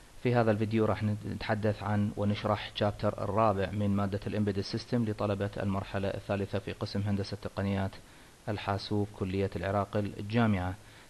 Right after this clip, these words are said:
هذا الفصل هو الفصل الرابع في المادة. آه، هذا الفصل، آه، يتناول موضوع السيريال كوميونيكيشن والسيريال انترفيسز. آه، أهم الفندامنتالز، أهم ال-، ال-، الأساسيات بالحقيقة، أساسيات السيريال،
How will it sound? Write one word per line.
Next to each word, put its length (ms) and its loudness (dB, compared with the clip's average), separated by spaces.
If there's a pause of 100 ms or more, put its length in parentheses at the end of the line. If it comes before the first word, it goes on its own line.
هذا 160 6
الفصل 360 0
هو 140 0
الفصل 320 -4
الرابع 440 2
في 400 -2
المادة. 540 0 (640)
آه، 260 6
هذا 180 2
الفصل، 520 -2
آه، 420 2
يتناول 680 4
موضوع 500 2
السيريال 580 2
كوميونيكيشن 680 2
والسيريال 840 4 (100)
انترفيسز. 800 2 (520)
آه، 320 8 (180)
أهم 360 8 (120)
الفندامنتالز، 920 4
أهم 340 6 (340)
ال-، 260 4
ال-، 280 4
الأساسيات 840 4
بالحقيقة، 540 0
أساسيات 760 2
السيريال، 680 4